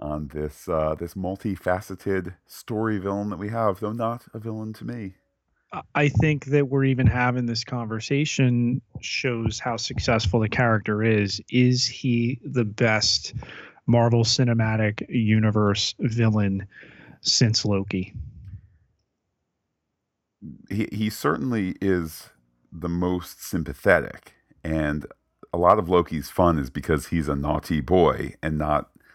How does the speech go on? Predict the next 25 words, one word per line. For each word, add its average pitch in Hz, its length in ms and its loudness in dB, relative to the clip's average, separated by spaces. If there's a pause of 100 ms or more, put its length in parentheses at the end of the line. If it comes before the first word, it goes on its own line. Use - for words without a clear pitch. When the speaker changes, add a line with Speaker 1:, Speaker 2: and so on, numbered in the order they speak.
(360)
Speaker 1:
necessarily 117 760 2
because 113 560 -2
we, 104 240 -2
we 92 240 -4
kinda 85 220 -6
really 95 580 -2
dig 85 460 0
his, 80 460 -4 (120)
his, 78 380 -6
uh, 67 340 -4
his 82 160 -8
perspective. 82 880 -2 (640)
He's 135 240 0
up 143 160 6
there. 71 180 2
Killmonger's 120 600 0
up 98 200 0
there. 98 420 0 (160)
Uh, 80 300 -6
have 98 260 -4
to 98 80 -6
mention 87 260 -6
again 78 640 -4
just - 320 -12
the, 78 100 -8